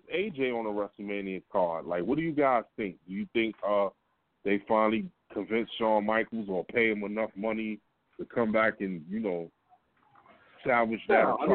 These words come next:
Speaker 2: mean, you
Speaker 1: atrocity
Speaker 2: could
Speaker 1: that they did last time? Or they do
Speaker 2: you could, you
Speaker 1: Undisputed Era
Speaker 2: yeah.
Speaker 1: versus the O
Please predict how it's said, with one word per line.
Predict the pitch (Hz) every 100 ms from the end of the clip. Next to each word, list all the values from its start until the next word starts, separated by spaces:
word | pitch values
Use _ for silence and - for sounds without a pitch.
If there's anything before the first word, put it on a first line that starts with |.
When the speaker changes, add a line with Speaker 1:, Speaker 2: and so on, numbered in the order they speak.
| 95
Speaker 2:
mean, |
you | -
Speaker 1:
atrocity | 107
Speaker 2:
could | 113 107
Speaker 1:
that | 107
they | 107
did | 98 110 101
last | 113 113 117 -
time? | 120 117 117 139 _ _ _ -
Or | 95
they | 101
do | 101 113
Speaker 2:
you | 107 -
could, | - 170 -
you | 135 -
Speaker 1:
Undisputed | 113 110 110 - 120 113 113
Era | 113 117 107
Speaker 2:
yeah. |
Speaker 1:
versus | 110 117 - 98
the | 107
O | 117 120